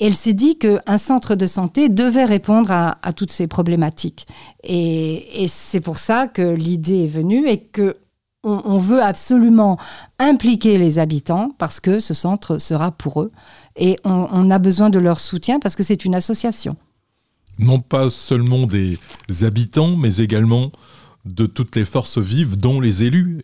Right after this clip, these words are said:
Speaker 2: Ils étaient présents
Speaker 1: Ah ben,
Speaker 2: également ?
Speaker 1: absolument. Et nous avons été très heureux, de, bien sûr, d'accueillir, euh, le maire de Pontvalin, qui est venu apporter son soutien,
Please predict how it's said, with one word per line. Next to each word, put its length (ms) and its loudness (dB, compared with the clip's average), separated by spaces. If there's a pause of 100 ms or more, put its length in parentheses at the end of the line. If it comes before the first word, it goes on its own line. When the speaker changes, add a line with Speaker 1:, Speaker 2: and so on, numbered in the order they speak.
(140)
Speaker 2:
Ils 140 0
étaient 160 0
présents 460 -2
Speaker 1:
Ah 60 0
ben, 100 2
Speaker 2:
également ? 240 0 (120)
Speaker 1:
absolument. 600 0 (220)
Et 100 0
nous 220 2
avons 260 0
été 220 -2
très 280 0
heureux, 260 2
de, 340 -2
bien 160 0
sûr, 240 0
d'accueillir, 500 0
euh, 300 -4
le 100 0
maire 240 4
de 80 0
Pontvalin, 420 0 (140)
qui 220 -4
est 60 -6
venu 200 2
apporter 320 -6
son 160 -6
soutien, 460 -4